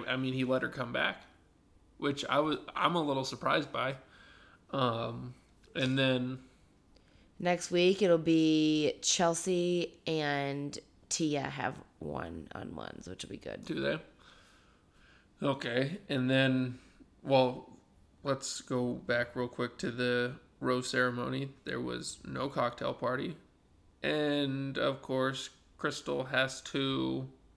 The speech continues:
Speaker 2: Make
Speaker 1: steal.
Speaker 2: herself, yeah.
Speaker 1: She hijacked this entire episode, um, and had to stop him before he was gonna hand one out. And I agree with Caroline and,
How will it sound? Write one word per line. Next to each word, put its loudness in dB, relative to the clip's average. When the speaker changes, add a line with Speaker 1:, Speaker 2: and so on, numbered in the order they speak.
Speaker 2:
Make -6
Speaker 1:
steal. 6
Speaker 2:
herself, 4
yeah. -8
Speaker 1:
She 4
hijacked 2
this -6
entire -4
episode, -10
um, -4
and -8
had -4
to -6
stop 2
him -2
before -6
he -4
was -8
gonna -2
hand -4
one -6
out. -4
And -6
I 2
agree 0
with 0
Caroline 2
and, -6